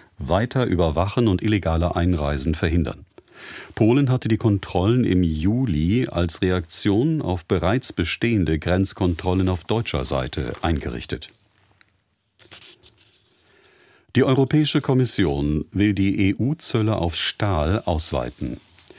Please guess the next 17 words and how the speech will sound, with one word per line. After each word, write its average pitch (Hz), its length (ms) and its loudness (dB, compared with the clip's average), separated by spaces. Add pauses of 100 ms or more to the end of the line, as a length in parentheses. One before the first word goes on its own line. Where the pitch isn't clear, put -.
(420)
Wie 78 80 0
die 76 140 0
Nachrichtenagentur 92 880 0
Reuters 87 400 0
berichtet, 76 560 -2
soll 104 300 0
die 104 120 0
Industrie 101 600 0
dadurch 92 480 0
vor - 180 0
allem 110 300 2
vor 104 320 0
Konkurrenz 95 640 2
aus 82 120 0
China 78 500 -2
geschützt - 500 -4
werden. 62 340 -6